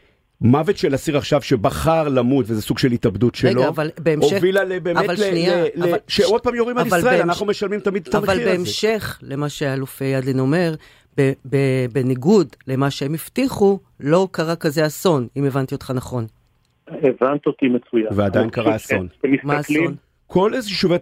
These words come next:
Speaker 1: עוטף עזה חטפו עשרות רבות של, דיברנו
Speaker 2: אבל
Speaker 1: רגע פה עם
Speaker 2: לעומת
Speaker 1: מישהו
Speaker 2: מה שהבטיחו, גם אנחנו דיברנו השבוע פה עם, אה, לגבי האסירים הביטחוניים, ש-, אה, ברצותם, אה, יעשה, ברצותם לא יעשה. זאת אומרת שכן יש מגעים כדי להרגיע את השטח,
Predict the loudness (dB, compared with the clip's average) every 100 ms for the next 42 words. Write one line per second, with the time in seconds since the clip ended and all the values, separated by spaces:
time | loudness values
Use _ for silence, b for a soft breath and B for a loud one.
0 | 0 0 0 0 0 -2 -4 0 0 0
1 | -6 -6 -2 2 2 0 -2 0 2 0
2 | 2 2 2 2 2 2 2 0 0 -2
3 | -2 0 -2 -2 -2 -2 0 2 2 0
4 | -4 -6 0 2 2 2 0 -2 0 2
5 | 2 2 2 2 2 -2 -2 0 0 2
6 | 0 0 0 2 2 0 -2 -4 -2 -2
7 | -4 -2 2 2 0 -2 -2 -4 -4 0
8 | 2 2 -2 -6 -6 0 0 2 0 0
9 | -2 -2 0 -2 -2 -4 0 0 2 2
10 | 2 0 -2 -4 -8 B B B -4 2
11 | 4 4 0 -4 -4 0 2 2 -2 0
12 | -2 2 2 0 0 0 2 2 0 -2
13 | 0 2 0 -2 -6 -2 -2 0 0 0